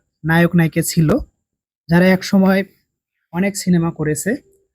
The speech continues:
তো তাদের ছবিগুলো কিন্তু সুন্দর করে ওয়ালের সাথে টাঙিয়ে রাখা হয়েছে। তো ছবিগুলো হয়তো আগে ছিল না, তো হয়তো টানা-, টাঙানো হয়েছে কিছুদিন হলো।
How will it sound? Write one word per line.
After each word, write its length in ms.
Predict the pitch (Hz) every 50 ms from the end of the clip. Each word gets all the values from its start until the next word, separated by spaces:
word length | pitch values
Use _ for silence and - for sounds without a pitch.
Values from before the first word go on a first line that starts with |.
| _ _ _ _ _
তো 100 | _ - -
তাদের 300 | - 175 170 170 185 185
ছবিগুলো 480 | 180 - 190 190 202 226 226 233 240 233 233
কিন্তু 240 | 233 240 226 220 233
সুন্দর 360 | 214 - - 240 240 233 254 247
করে 160 | 240 247 226 208
ওয়ালের 280 | 175 180 185 190 180 -
সাথে 180 | 196 180 - 185
টাঙিয়ে 400 | - 175 175 170 175 180 180 170
রাখা 260 | 165 151 - - 170
হয়েছে। 380 | 147 139 147 147 143 - - 190 262 - _ _
তো 80 | _ 170 165
ছবিগুলো 440 | - 208 214 220 247 226 254 262 240
হয়তো 220 | 220 247 240 - 254
আগে 240 | 220 202 196 202 208 202
ছিল 260 | 202 - - 196 214 233
না, 160 | 214 170 185 262 302 - _ _ _ _ _ _ _ _ _ _ _ _ _ _ _ _ _ _ _ _ _ _ _ _ _ _ _ _ _ 175
তো 60 | 175 175 170 170 160 - 147 147
হয়তো 220 | - 185 180 196
টানা-, 440 | 190 196 196 190 190 190 190 185 175 170
টাঙানো 420 | - 190 196 190 190 185 185 185 185
হয়েছে 240 | 190 196 185 - 196
কিছুদিন 580 | 190 - 202 190 - 202 202 190 175 170 165 160 151
হলো। 220 | 147 151 156 196